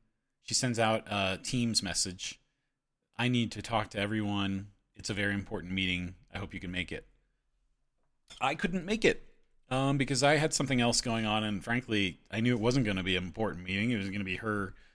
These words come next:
talking about bullshit for an hour, and I didn't feel like going. Lo and behold, Rita decided to tell my entire team the experiences that she had in Mexico,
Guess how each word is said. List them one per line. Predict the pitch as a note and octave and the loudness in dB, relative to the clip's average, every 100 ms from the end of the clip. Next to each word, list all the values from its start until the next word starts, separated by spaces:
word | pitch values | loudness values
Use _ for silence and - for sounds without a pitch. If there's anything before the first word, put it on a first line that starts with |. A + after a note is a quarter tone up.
| _ | _
talking | D3 C3+ | 0 4
about | B2 - F2+ | 2 0 0
bullshit | C3+ E3 - F2+ - _ _ - | 2 4 4 2 -4 _ _ -4
for | |
an | G2+ | -2
hour, | G2 F#2+ A2 | 0 0 0
and | G#2 | 0
I | F#2+ | 0
didn't | E2+ G#2 G2 | -2 -2 -2
feel | G2+ | -2
like | E2+ D#2+ | -2 -2
going. | E2+ C2 C2 _ _ _ _ _ _ _ A2 A2 A#2 | -6 -6 -14 _ _ _ _ _ _ _ -16 -8 6
Lo | C3 G#3 G#3 | 10 12 10
and | D#3+ | 8
behold, | B2+ A#2 C3+ B2+ F#2 F2 C3 - _ _ _ _ _ _ _ - | 6 4 6 6 6 0 -8 -16 _ _ _ _ _ _ _ -2
Rita | D3+ G#3 | 0 2
decided | E3+ D3 - G2+ G2 G2+ G2 | 0 0 4 4 4 0 -4
to | - F#2+ F#2 F#2+ - _ _ _ | -2 -2 -2 -6 -12 _ _ _
tell | - C#3 C#3+ D3+ | 0 2 4 2
my | A2 G#2+ | 2 2
entire | G#2+ G2 - D3+ F3+ D3 | 2 0 -2 -2 0 -2
team | - - B2+ F2+ G2 A2 _ _ _ _ _ _ _ _ _ _ _ _ _ _ - | -2 0 0 0 -2 -8 _ _ _ _ _ _ _ _ _ _ _ _ _ _ 0
the | A2+ B2 - - _ | 2 4 0 -8 _
experiences | - - - D#3 D#3+ C3 G2 - F#2+ F#2 - | 2 4 4 4 4 4 4 2 0 -2 -2
that | F#2+ | -2
she | - C3 | -2 -4
had | - E2+ E2+ | -2 -2 -2
in | A2 | -2
Mexico, | C#3 - - - F2 C#2+ | -4 -4 -8 -6 -6 -6